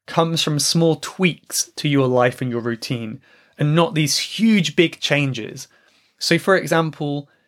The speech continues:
don't have a resolution that you will go to the gym every day if you never went to the gym before. Maybe just say, "My resolution is to go to the gym once," or go to the gym once a month, or something like that,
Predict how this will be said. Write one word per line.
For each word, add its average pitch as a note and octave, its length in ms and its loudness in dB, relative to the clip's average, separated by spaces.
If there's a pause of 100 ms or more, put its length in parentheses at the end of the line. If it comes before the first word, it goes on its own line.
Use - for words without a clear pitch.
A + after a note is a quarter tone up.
(160)
don't E3+ 520 -2
have D#3+ 180 -2
a D#3 60 2
resolution C#3 760 -2
that A#2+ 220 -8
you C#3 80 -4
will C3 140 -4
go D#3 220 2
to D3+ 140 -6
the C#3 100 2
gym C3 400 -2
every C#3+ 300 0
day C3 420 0 (320)
if E3 200 -4
you E3 80 2
never F3 260 2
went D#3 240 0
to D#3+ 60 -6
the C#3+ 100 0
gym C3 240 -6
before. B2 480 -8 (640)
Maybe B3+ 300 -2
just A3 240 -2
say, F3+ 400 2 (240)
"My F3+ 140 2
resolution E3+ 580 0
is C#3 160 -6
to D3+ 100 -2
go D3 220 2
to D3+ 100 -6
the C#3+ 120 -2
gym C3+ 640 -4 (1300)
once," - 640 -4 (220)
or D3 160 -2
go F3 200 4
to F#3 100 2
the E3+ 140 4
gym D3+ 560 0 (140)
once F#3 280 0
a F3 60 0
month, D#3+ 480 -2
or D3+ 100 -6
something D3 320 -2
like C3+ 200 -4
that, C3+ 280 -2